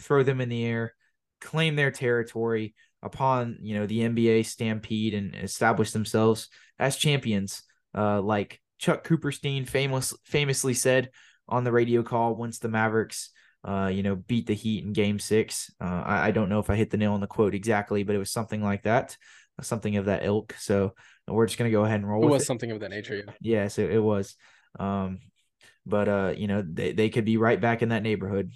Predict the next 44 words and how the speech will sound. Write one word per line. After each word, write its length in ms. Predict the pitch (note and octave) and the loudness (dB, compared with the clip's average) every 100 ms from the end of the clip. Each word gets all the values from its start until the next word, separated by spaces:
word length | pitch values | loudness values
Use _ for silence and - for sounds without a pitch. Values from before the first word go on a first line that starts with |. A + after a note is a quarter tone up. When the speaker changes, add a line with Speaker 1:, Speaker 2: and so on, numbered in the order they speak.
| - | -2
Speaker 1:
given 340 | A2 G2+ G#2 | 0 2 0
the, 320 | G2+ G2 F2+ | 2 0 0
the 120 | - G2+ | 0 2
right 420 | G2+ G2+ G#2 - - | 2 2 0 -6 -8
moves. 320 | G#2 F#2+ F2 | -4 -4 -2
And 100 | G2+ | 0
I 60 | G2+ | 0
think 220 | A2 G#2 | 0 0
that 40 | |
that's 240 | G#2 A2+ - | 2 0 0
the 100 | G#2+ | -2
perfect 520 | - A#2 A#2 A2+ - _ _ - | 0 0 0 -4 -8 _ _ -4
point 200 | B2 G#2+ | -4 0
to 80 | |
end 180 | F#2+ A2+ | 0 2
the 60 | G#2+ | 2
podcast 580 | A2 A2 - A2 - A2+ | 2 2 2 0 0 0
on. 180 | A2 G#2+ - _ _ _ | 0 -2 -10 _ _ _
You 80 | - | -2
know, 280 | F#2+ F#2+ - _ _ | 0 0 -6 _ _
over, 520 | A#2+ A#2+ A#2 A2+ A2 - _ _ _ _ _ - | 2 4 4 4 2 -2 _ _ _ _ _ -6
celebrating 500 | - C#3+ C3 C3 B2+ | 2 4 6 4 4
a 40 | |
little 180 | B2+ B2+ | 2 4
bit 120 | B2+ | 4
over 240 | B2+ A#2+ | 4 2
a 40 | A#2 | 0
year 220 | B2 C3 | 2 0
of 60 | A#2+ | -2
this 140 | A#2+ | -6
podcast. 720 | - B2 A#2+ A#2+ A#2+ - - _ _ _ _ A2+ | -4 -4 -2 -2 -2 -4 -12 _ _ _ _ -4
Last 300 | A2 G#2+ A#2 | -4 -2 0
year, 140 | A2+ | 0
Jaren, 300 | A2 A2+ A2 | 2 0 0
we 100 | A2 | -2
were 160 | A2 G#2+ | -2 -4
in 60 | |
complete 340 | A2 A2+ B2+ B2 | -6 -6 -4 -4
despair, 340 | A2+ - A2+ | -4 0 2
having 260 | A2 G#2+ G#2 | 2 0 -2
just 220 | A2 - | -2 -2
lost 300 | G#2+ G#2+ - | -2 -2 0
Jalen 300 | A2 G#2+ A2 | 0 0 0
Brunson, 420 | A2 G#2+ A2+ G#2+ | -2 -2 -4 -6